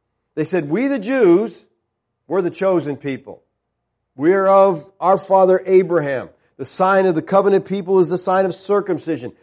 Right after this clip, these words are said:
If you Gentiles want to be part of the people of God, then you gotta submit yourself to circumcision.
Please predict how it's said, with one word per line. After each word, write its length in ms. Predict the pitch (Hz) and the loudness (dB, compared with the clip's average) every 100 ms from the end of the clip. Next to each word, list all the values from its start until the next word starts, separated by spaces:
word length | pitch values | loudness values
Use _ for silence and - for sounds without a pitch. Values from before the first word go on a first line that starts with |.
| _ | _
If 140 | 123 135 | -10 -2
you 160 | 262 | -2
Gentiles 640 | 202 165 349 - 214 175 | 0 0 0 2 2 2
want 180 | 160 180 | 0 -2
to 40 | 160 | -4
be 140 | 147 | -8
part 560 | - 233 262 160 143 _ _ _ _ _ _ _ _ _ _ | -6 -2 0 -2 -4 _ _ _ _ _ _ _ _ _ _
of 100 | 165 | -4
the 80 | 156 | -4
people 360 | 160 269 208 185 | -2 -2 0 -2
of 100 | 143 | 2
God, 280 | 233 277 185 | 0 0 0
then 120 | 190 | -2
you 80 | 175 | 2
gotta 160 | 160 | 0
submit 300 | 156 147 160 | -2 -8 -8
yourself 280 | 143 127 110 | -8 -12 -14
to 60 | _ | _
circumcision. 800 | - 202 208 - 196 190 190 | -8 -8 -8 -8 -8 -8 -14